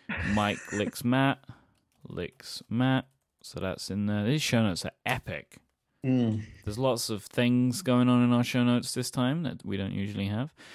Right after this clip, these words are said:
Speaker 1: So we're going with, they call us the Beanbaggers.
Speaker 2: Yeah.
Speaker 1: All right.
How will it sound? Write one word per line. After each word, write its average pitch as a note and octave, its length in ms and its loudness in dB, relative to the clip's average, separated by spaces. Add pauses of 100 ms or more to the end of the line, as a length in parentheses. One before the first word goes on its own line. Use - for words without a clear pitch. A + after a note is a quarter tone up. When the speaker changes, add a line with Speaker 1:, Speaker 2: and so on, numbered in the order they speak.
(120)
Speaker 1:
So D3 140 10
we're C3+ 140 8
going D3 320 10
with, C3 260 6 (440)
they C3+ 140 10
call E3 280 10
us D3+ 180 10
the C3+ 120 0
Beanbaggers. G2+ 840 4 (400)
Speaker 2:
Yeah. A#2 220 4
Speaker 1:
All A2 100 2
right. G2+ 240 -2